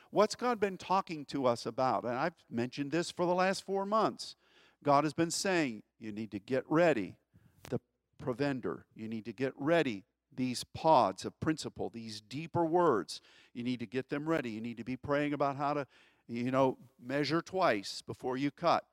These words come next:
You need to get them ready because you're gonna put these into the hands of the nations and you're gonna put these there." These are filling these camels that the Spirit is gonna be sending out. Yeah, there's gonna be Laban, just like there was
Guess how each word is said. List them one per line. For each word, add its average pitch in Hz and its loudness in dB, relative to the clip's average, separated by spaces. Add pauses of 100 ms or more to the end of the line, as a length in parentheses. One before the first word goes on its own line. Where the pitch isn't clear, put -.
(340)
You 113 -6
need 123 -4
to 117 -10
get 131 -8
them 147 -2
ready 160 2
because 113 -6
you're 117 -4
gonna 123 -6
put - -4
these 160 -6
into 151 -2
the 151 2
hands 151 0
of 143 -2
the 135 -4
nations 160 -2
and 135 -4
you're 135 -2
gonna 135 -4
put - -6
these 170 -6
there." 175 4
These 185 -2
are 208 4
filling 196 0
these 151 -4
camels 165 0 (840)
that 127 0
the 131 0
Spirit 160 4
is 117 -4
gonna 127 -4
be 120 -6
sending 127 -2
out. 127 0 (240)
Yeah, 254 6
there's 233 0
gonna 220 -4
be 202 -4
Laban, 160 4
just 165 -4
like 170 0
there 160 -2
was 147 2